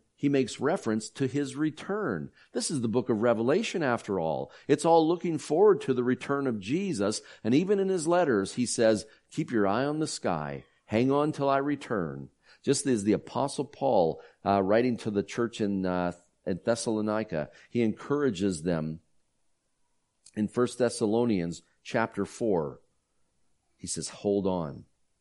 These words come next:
For Paul says, "Even if we have loved ones who have died before us, they will not miss the return of Christ until he returns." Verse sixteen,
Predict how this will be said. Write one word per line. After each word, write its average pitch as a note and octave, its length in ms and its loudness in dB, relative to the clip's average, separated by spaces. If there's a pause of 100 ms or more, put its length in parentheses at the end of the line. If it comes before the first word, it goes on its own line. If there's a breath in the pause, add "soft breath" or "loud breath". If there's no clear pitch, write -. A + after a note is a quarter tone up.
(460)
For - 120 -2
Paul B2+ 300 2
says, E2+ 560 0 (480)
"Even B2 420 0 (200)
if G#2+ 160 -6
we A#2 80 2
have F#2 140 0
loved F#2+ 280 0
ones F2 220 -6
who F#2 120 -8
have D#2 140 -10
died F2+ 260 -4
before F2 480 -4
us, - 300 -16 (180)
they G#2 140 2
will A#2 240 2
not G#2+ 260 0
miss G2+ 440 -2 (680)
the G#2 80 -2
return G2+ 360 -2
of E2+ 120 -8
Christ E2+ 540 -4
until F#2 280 -2
he F#2 100 -2
returns." E2+ 640 -6
Verse G#2 260 -2
sixteen, G2 640 -4